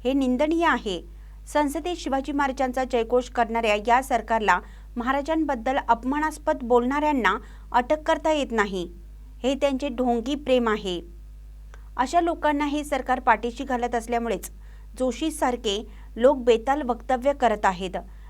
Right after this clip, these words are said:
मात्र शिवसेना हे कदापि खपून घेणार नाही. शिवसेना मराठी माणसांच्या न्याय हक्कासाठी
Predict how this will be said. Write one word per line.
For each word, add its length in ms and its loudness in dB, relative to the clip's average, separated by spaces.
मात्र 320 4
शिवसेना 480 -2
हे 220 -2
कदापि 460 0
खपून 300 -2
घेणार 300 0
नाही. 420 -2
शिवसेना 500 -2
मराठी 340 0
माणसांच्या 540 0
न्याय 220 -2
हक्कासाठी 680 -4